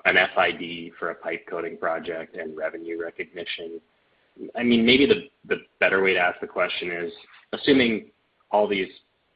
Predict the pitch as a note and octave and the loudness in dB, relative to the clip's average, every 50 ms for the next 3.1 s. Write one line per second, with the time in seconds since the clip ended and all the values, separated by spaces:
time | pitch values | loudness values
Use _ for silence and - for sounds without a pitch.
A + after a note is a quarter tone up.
0 | _ _ - - G2 F#2 F#2 - - - F2+ F2 E2+ E2 E2 D#2+ E2 E2 D#2+ D#2 | _ _ -12 -8 -6 -4 -4 -4 -4 -4 -6 -6 -6 -6 -6 -6 -6 -8 -10 -10
1 | - - D#2+ D#2+ E2 D#2+ E2+ D#2 - _ _ - E2 D#2+ D#2+ D#2 D#2 D#2+ D#2+ D#2 | -8 -6 -6 -6 -4 -6 -10 -12 -12 _ _ -12 -10 -10 -10 -10 -10 -8 -8 -6
2 | D#2 D2+ D2 D2 - _ _ _ _ _ - - A2+ A2 G#2 A2 G#2+ A2+ G#2+ A2 | -8 -8 -10 -14 -20 _ _ _ _ _ -2 2 4 4 6 6 4 4 4 2
3 | G2 | 0